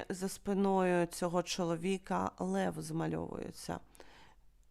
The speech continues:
Досвід життєвий,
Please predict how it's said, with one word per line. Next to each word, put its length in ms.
Досвід 600
життєвий, 800